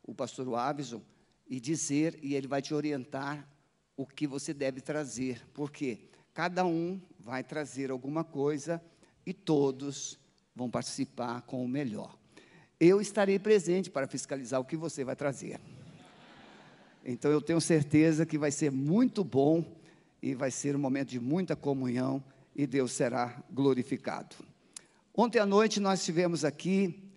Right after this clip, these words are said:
e nós batizamos também os jovens e a igreja,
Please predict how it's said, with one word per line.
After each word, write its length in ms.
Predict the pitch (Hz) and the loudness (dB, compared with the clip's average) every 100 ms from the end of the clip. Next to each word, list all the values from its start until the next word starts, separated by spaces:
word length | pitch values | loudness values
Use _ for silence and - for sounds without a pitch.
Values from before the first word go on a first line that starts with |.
| _ _ | _ _
e 100 | - | -2
nós 520 | 143 151 156 151 - - - | 2 4 4 2 -6 -10 -6
batizamos 720 | 147 - 143 147 165 160 151 | -6 -6 -4 -2 0 -2 -6
também 420 | 143 123 139 160 | -6 -4 -2 0
os 100 | 147 | 0
jovens 580 | 110 143 151 156 160 - - - _ _ _ _ - | 2 4 4 4 -2 -4 -16 -20 _ _ _ _ -10
e 560 | - 135 143 147 143 135 | -2 2 4 4 2 0
a 80 | 127 | -2
igreja, 520 | 127 135 151 143 143 | 0 0 0 0 -4